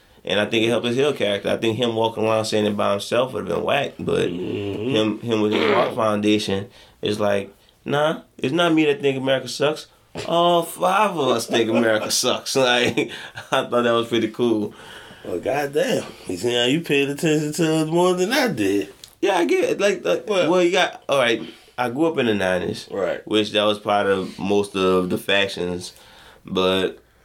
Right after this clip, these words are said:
Speaker 1: yeah, I, I think they, you know, they rival Shawn Michaels and Stone Cold, so it's, it's not like I couldn't pay, not pay attention to 'em.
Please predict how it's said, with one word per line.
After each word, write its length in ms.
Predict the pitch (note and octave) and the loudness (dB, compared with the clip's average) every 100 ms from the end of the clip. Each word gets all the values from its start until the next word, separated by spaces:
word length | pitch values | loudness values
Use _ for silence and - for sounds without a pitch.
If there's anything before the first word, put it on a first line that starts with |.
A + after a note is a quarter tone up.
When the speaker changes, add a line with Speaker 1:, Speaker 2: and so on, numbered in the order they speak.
| - | -4
Speaker 1:
yeah, 400 | F4+ F4+ C3+ D3+ | 0 2 0 0
I, 60 | D3+ | -2
I 80 | D#3+ | 0
think 160 | E3+ | 0
they, 80 | D#3+ | 2
you 240 | E3+ - D#3 | 0 2 2
know, 160 | E3+ | 2
they 140 | E3 E3+ | 2 2
rival 320 | F3 E3+ F3 | 2 0 -2
Shawn 280 | F3+ F3 F3 | 0 0 2
Michaels 420 | F3+ E3+ G#2+ G#2+ | 2 2 -2 -2
and 260 | B2+ D#3+ D#3+ | 0 0 0
Stone 320 | A#2 A2+ G#2 | 0 0 2
Cold, 240 | G2+ G#2 | 2 0
so 140 | G#2 B2 | 2 0
it's, 120 | B2 - | 0 0
it's 180 | G#2+ | 0
not 180 | A#2+ C3+ | 2 2
like 140 | C3+ A#2+ | 2 2
I 100 | A2+ | 0
couldn't 300 | - A2+ G#2+ | 0 0 0
pay, 120 | B2 | 0
not 220 | A2+ A#2 | 0 -2
pay 120 | - G#2+ | -2 -2
attention 340 | - - - | 0 -2 -2
to 100 | - | -2
'em. 220 | A2+ D3+ | 0 -2